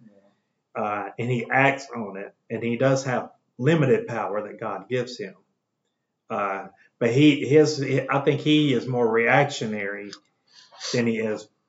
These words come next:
Speaker 2: proactive, because, uh, when Jesus said, you know, he, he was gonna build his church and the gates of hell will not prevail against it, the church is the thing that's supposed to be proactive and moving forward,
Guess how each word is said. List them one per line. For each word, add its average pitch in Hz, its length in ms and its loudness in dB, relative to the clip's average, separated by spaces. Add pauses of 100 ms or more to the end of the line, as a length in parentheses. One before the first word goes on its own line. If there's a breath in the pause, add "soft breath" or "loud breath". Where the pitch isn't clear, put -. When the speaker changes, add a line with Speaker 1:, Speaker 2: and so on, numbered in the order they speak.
(160)
Speaker 2:
proactive, 110 640 2 (720)
because, 107 520 -2 (560)
uh, 101 300 -4 (220)
when 120 120 -4
Jesus 123 380 -4
said, 113 240 0
you 110 60 -4
know, 104 280 -4
he, 135 200 -6
he 123 180 -6
was 120 140 -8
gonna 107 200 -6
build 113 220 -2
his 98 140 -8
church 135 480 4
and 113 100 -8
the 104 60 -6
gates 117 260 0
of 113 100 -2
hell 110 240 -2
will 107 120 -4
not 110 180 -8
prevail 104 300 -8
against 123 320 -6
it, 107 120 -10
the - 100 -12
church 156 460 4
is 113 120 -2
the 113 140 -4
thing 110 300 -4
that's - 140 -12
supposed - 260 -6
to 104 60 -14
be 98 60 -16
proactive 123 800 0
and 101 180 -12
moving 107 420 -6
forward, 107 440 0